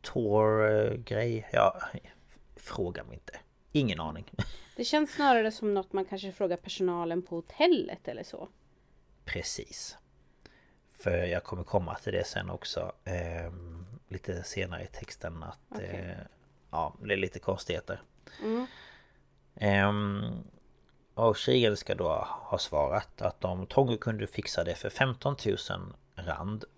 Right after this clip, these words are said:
Speaker 1: och nu har jag skrivit att det är tydligen åttatatusen sjuhundratrettio kronor.
Speaker 2: Mm.
Speaker 1: Eh, så skulle han kunna tänka sig att göra det.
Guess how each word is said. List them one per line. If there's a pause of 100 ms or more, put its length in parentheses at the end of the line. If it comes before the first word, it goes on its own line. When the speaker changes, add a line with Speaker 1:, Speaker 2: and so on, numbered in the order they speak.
(140)
Speaker 1:
och
nu
har
jag
skrivit
att
det
är
tydligen
åttatatusen
sjuhundratrettio
kronor. (920)
Speaker 2:
Mm.
Speaker 1:
Eh, (140)
så
skulle
han (120)
kunna
tänka
sig
att
göra
det.